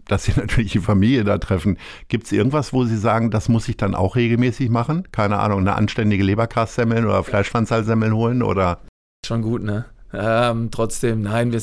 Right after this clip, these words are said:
Speaker 2: wir, da geht's auch nur, ich komm nach Hause und bin Fahrdienst. Also ich muss dann die Kinder auch von A nach B fahren, dann, äh, äh, grundsätzlich mit meiner Frau mal, äh, Kaffee trinken gehen.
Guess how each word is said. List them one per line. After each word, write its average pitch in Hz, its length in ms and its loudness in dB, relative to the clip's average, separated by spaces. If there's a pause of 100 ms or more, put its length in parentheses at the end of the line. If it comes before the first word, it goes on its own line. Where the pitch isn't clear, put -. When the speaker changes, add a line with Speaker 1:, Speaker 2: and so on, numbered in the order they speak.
(120)
Speaker 2:
wir, 120 600 -2
da 139 160 -2
geht's 143 180 -2
auch 151 200 2
nur, 165 180 2
ich 160 100 -2
komm 156 160 0
nach 135 140 0
Hause 147 300 2
und 151 100 0
bin 147 100 -2
Fahrdienst. 135 680 -2
Also 120 360 -4
ich 120 160 -4
muss 131 180 -2
dann 131 140 -4
die 120 100 -6
Kinder 135 320 -4
auch 143 240 -2 (360)
von 147 180 -2
A 147 160 0
nach 151 140 -2
B 160 220 0
fahren, 147 600 0
dann, 131 260 -2
äh, 123 800 -4
äh, 117 60 -12
grundsätzlich 131 560 -2
mit 131 120 -4
meiner 120 280 -2
Frau 131 340 0
mal, 123 380 -2
äh, 123 40 -4
Kaffee 151 300 -4
trinken 135 320 -2
gehen. 127 320 -2